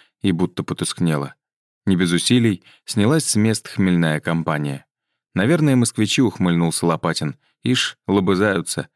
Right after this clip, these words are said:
Московская манера". Дегаев запаздывал, и Лопатин уже готов был усмотреть в том пусть крохотное, но еще одно подтверждение своих догадок.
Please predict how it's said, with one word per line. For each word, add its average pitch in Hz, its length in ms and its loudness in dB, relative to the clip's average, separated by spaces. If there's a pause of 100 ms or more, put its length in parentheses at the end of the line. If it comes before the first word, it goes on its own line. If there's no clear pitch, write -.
(260)
Московская 90 680 -2
манера". 80 460 -2 (720)
Дегаев 107 520 0
запаздывал, 80 680 -2 (360)
и 90 80 0
Лопатин 98 560 0
уже 98 220 0
готов 117 440 0
был 104 180 0
усмотреть 95 520 -2
в - 100 -16
том 90 180 -2
пусть - 220 -4
крохотное, 110 760 -2 (360)
но 151 160 0
еще 143 380 2
одно 104 220 0
подтверждение 98 840 -2
своих 85 400 -2
догадок. 82 580 -2